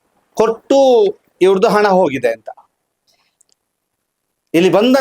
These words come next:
ನಂತರ ನಮಗೆ ಈ ಮನೆಯ ನೈಜತೆ ಗೊತ್ತಾಗ್ತಾ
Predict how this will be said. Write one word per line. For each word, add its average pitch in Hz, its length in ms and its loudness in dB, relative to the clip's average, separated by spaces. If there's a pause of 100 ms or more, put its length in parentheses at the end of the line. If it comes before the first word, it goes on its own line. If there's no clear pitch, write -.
ನಂತರ 277 320 -2 (120)
ನಮಗೆ 190 360 0 (840)
ಈ 190 100 0 (140)
ಮನೆಯ 208 220 0 (140)
ನೈಜತೆ 247 560 -4 (100)
ಗೊತ್ತಾಗ್ತಾ 165 400 -4